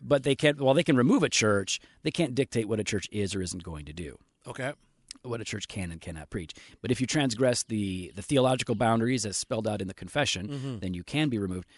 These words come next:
Speaker 1: Um, so they might just say, "Well, it's, that's why it's called a convention and not a denomination." Casually, most S B Cers refer to it as a denomination.
Speaker 2: Yeah, yeah.
Speaker 1: Um, but that's, that's different than other denominations and, and groups where there is that authority structure.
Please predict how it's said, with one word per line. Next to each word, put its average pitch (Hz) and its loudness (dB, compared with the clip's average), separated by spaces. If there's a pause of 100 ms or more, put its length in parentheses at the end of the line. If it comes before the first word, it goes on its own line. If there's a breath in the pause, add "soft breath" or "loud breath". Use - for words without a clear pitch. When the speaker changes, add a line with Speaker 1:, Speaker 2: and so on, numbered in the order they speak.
(220 loud breath)
Speaker 1:
Um, 107 -2
so 123 2
they 196 2
might 226 2
just 180 0
say, 185 2
"Well, 190 4
it's, 180 -2
that's 175 0
why 170 2
it's 156 -2
called 147 2
a 139 -2
convention 113 0
and 104 -4
not 98 -6
a 87 -12
denomination." 131 -2 (280 soft breath)
Casually, 131 4 (160)
most 123 2
S 107 -4
B 107 -6
Cers 101 -2
refer 98 -2
to 113 -2
it 95 -6
as 92 -4
a 98 -6
denomination. 87 -4 (160)
Speaker 2:
Yeah, 117 -8 (400 loud breath)
yeah. 139 -8
Speaker 1:
Um, 104 -2 (160)
but 156 2 (260)
that's, 208 2
that's - 2
different 190 -2
than 135 6
other 147 2
denominations 113 -2
and, 101 -2
and 98 -4
groups 101 -4
where 104 0
there 104 0
is 120 -2
that 98 -4
authority 95 -4
structure. 113 -6